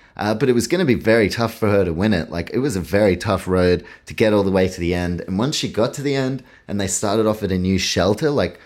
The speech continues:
she totally came into her own, making huge moves like the Omar one, getting Mike to play his idol for her,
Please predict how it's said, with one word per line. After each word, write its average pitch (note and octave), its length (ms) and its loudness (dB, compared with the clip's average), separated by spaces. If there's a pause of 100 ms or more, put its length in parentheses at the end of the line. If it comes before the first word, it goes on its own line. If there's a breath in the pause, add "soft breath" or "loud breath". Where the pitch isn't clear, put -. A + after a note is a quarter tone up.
(140 loud breath)
she - 140 -4
totally D#3 380 2
came D3 280 -2
into C3 260 -2
her G#2+ 120 2
own, G#2+ 320 0
making G#2+ 340 -4
huge D3 600 -2
moves G#2+ 340 0
like F#2 220 -2
the F#2+ 160 -6
Omar A2+ 420 2
one, A#2+ 320 0 (240 loud breath)
getting B2 240 -2
Mike A#2 300 0
to - 60 -8
play G#2 220 2
his F#2 160 4
idol G#2 320 2
for A#2 300 -2
her, A2+ 240 -2